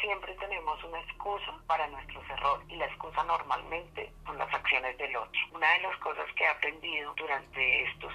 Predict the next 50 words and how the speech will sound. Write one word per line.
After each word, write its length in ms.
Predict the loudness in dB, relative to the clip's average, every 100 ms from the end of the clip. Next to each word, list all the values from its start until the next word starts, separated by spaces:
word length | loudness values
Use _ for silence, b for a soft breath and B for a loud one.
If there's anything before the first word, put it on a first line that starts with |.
| 2
años 340 | 2 0 -10
de 140 | -8
espiritualidad 880 | -8 -8 -10 -4 -2 0 2 4 4
es, 220 | 2 -2 0
hagamos 340 | 4 4 4
las 140 | 0 -2
cosas 320 | -4 -2 -4 -6
bien. 300 | 2 4 4 2
Nosotros 680 | -4 -2 2 2 2 -6 -6 -2
no 120 | 0
busquemos 680 | -2 -4 -2 -2 -4 -6 -8 -20 -16 -10
en 120 | -2
el 140 | -2 0
error 320 | 2 2 0
del 160 | -4 -4
otro 220 | -4 -2
la 80 | -4
excusa 540 | -6 -8 -8 -2 0 2
para 180 | 4 4
nosotros. 520 | 0 0 2 2 -6 -12
Entonces, 520 | -8 -2 -2 -4 -4
si 80 | -2
la 180 | 4 4
otra 240 | 4 0
persona 560 | 0 0 0 2 2 2 2
actúa 720 | 0 0 -8 -6 0 2 0 -2
de 80 | -6
una 200 | -4 0
manera 340 | 2 2 6 4
equivocada, 800 | 4 0 0 2 4 6 4 0
no 120 | -2 -2
juzguemos, 480 | 0 0 0 0
no 140 | 0 0
critiquemos. 680 | 0 -6 -6 -4 -4 -6 -8
Eso 180 | -6 -4
es 80 |
un 80 | -4
proceso 420 | -2 -2 -2 -4
que 120 | -6 -4
tiene 240 | -4 -2
que 120 | -2
llevar 260 | 2 4 4
esa 200 | 0 -2
persona, 380 | -2 -6 -6 -4
pero 220 | -4 -6
nosotros 540 | -8 -6 -4 -4 -4 -2
hagámoslo 540 | 2 2 2 0 -2
bien. 360 | 0 -2 -2 -4
Y 80 | -6
no, 240 | 0 0